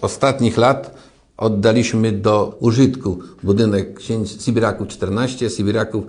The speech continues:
szesnaście, Sybiraku-, Sybiraków osiemnaście. To jest dwieście dwadzieścia cztery mieszkania, siedemdziesiąt garaży, a natomiast w tej chwili w budowie jest dwa budynki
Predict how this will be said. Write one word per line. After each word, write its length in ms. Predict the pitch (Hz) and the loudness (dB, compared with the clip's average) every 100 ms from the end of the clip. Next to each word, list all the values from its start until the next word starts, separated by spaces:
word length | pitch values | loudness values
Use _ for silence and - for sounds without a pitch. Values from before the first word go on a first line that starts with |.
| - - | -12 -10
szesnaście, 520 | - 101 113 131 123 | -8 -6 -6 -4 -4
Sybiraku-, 480 | 117 101 104 104 - | -2 0 -2 -2 -8
Sybiraków 440 | - 107 110 - | -4 -2 -2 -2
osiemnaście. 640 | 101 110 110 151 - - - - - - | -6 -6 -4 -6 -6 -8 -10 -12 -18 -4
To 80 | |
jest 140 | 98 90 | -2 0
dwieście 320 | 117 131 127 | 0 0 -2
dwadzieścia 460 | 113 110 110 - 107 | 0 0 -2 -4 -6
cztery 480 | - 107 101 101 - - - | -2 0 2 0 -4 -14 -6
mieszkania, 680 | 101 98 - 147 127 107 - | -4 -4 -4 -2 -2 -4 -10
siedemdziesiąt 520 | - - 110 104 110 98 | -10 -6 -4 -2 -2 0
garaży, 500 | 104 127 170 107 87 - - | 0 2 2 0 -4 -8 -16
a 100 | - | -4
natomiast 520 | 98 95 104 104 101 | -2 0 0 -2 -4
w 20 | - | -2
tej 200 | 185 180 | -2 -2
chwili 260 | - 110 | -2 -2
w 40 | 101 | 0
budowie 540 | 107 107 110 107 101 | 2 2 2 2 2
jest 300 | 101 104 - - - - | 0 -2 -8 -20 -20 -12
dwa 200 | 92 131 | -2 0
budynki 640 | 127 101 101 95 - 101 | 2 2 0 -2 -2 -4